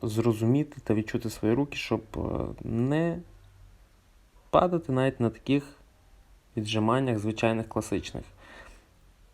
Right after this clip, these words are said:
Коротше кажучи, пробуйте, пишіть в коментарях свої відчуття,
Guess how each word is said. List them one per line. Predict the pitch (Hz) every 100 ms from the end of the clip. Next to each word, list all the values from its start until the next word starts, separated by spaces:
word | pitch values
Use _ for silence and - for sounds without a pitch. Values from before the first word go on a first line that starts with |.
| _ _ _ _ -
Коротше | 123 139 -
кажучи, | 127 113 107 101
пробуйте, | - 180 180 180 175 170 170 - _ - -
пишіть | - 123
в | -
коментарях | 117 117 117 113 110
свої | - 110 104 71 - - - - - - -
відчуття, | 131 123 139 127 - - 120 - - 190 196